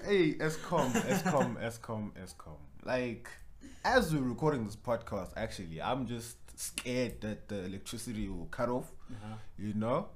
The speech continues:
Speaker 2: Mm.
Speaker 1: but yeah, man, ish, Eskom
Speaker 2: Bum,
Speaker 1: is.
Speaker 2: ba, bum, bum.
Speaker 1: We're bre-, we're breathing through the wound, man. You look at the clock. What's wrong with you? <laughs> Don't do that. It might just cut.
Speaker 2: <laughs>
Speaker 1: Come on, man. But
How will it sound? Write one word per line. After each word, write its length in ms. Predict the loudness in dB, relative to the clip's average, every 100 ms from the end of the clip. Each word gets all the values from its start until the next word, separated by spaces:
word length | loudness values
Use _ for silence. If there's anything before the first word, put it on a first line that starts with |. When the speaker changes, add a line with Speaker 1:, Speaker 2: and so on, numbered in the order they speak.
| -12 -12
Speaker 2:
Mm. 220 | -10 -6 0
Speaker 1:
but 440 | 2 2 0 -4 -8 -8 0
yeah, 360 | 4 6 6
man, 420 | 2 0 0 -2 -4
ish, 360 | -6 -6 -8 -8 -4 2 2 2 -4 -6 -6
Eskom 220 | -6 -4 0 0
Speaker 2:
Bum, 40 | -2
Speaker 1:
is. 220 | -4 -6 -8 -8 -8 -10 -12 -12
Speaker 2:
ba, 60 |
bum, 140 | -12 -10 -10 -10 -8
bum. 100 | -6
Speaker 1:
We're 320 | -6 -2 -2
bre-, 60 | 0
we're 120 | -2
breathing 480 | 0 2 4 4 2
through 200 | 0 0
the 60 | 0
wound, 480 | 0 0 -2 -6 -6
man. 180 | -4 -2
You 80 | -2
look 200 | -2 0
at 200 | 0 0
the 60 | -4
clock. 360 | 0 0 0 -2
What's 180 | 0 6
wrong 140 | 6
with 360 | 4 -2 -10 -12 -8 -4
you? 80 |
<laughs> 40 | -2
Don't 240 | 0 0
do 220 | 0 -2 -2
that. 100 | -4 -6 -10 -10 -8 -6 -4
It 80 | 0
might 240 | 4 4 2
just 240 | -2 -2
cut. 260 | 0 0 2
Speaker 2:
<laughs> 180 | 0 0
Speaker 1:
Come 220 | 0 0
on, 140 | -2 -6
man. 200 | -8 -10 -14 -18 -14 -12 -6 2
But 320 | 4 4